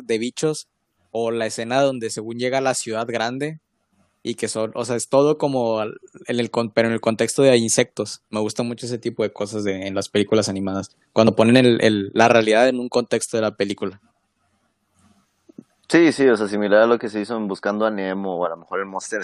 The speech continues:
Speaker 2: Inc y todo esto, o sea, que tratan de adaptar el,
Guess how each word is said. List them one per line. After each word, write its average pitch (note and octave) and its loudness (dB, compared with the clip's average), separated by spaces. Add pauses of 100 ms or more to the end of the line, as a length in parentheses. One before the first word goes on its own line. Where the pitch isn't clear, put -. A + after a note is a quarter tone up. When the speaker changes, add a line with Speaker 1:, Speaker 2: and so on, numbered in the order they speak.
Speaker 2:
Inc G2 -12
y F#2 -12
todo F#2+ -2
esto, G2+ -6
o - -20
sea, F#2 -6 (140)
que E2+ -10 (360)
tratan A2+ 2
de A#2+ 6
adaptar G#2+ 4
el, A#2 -2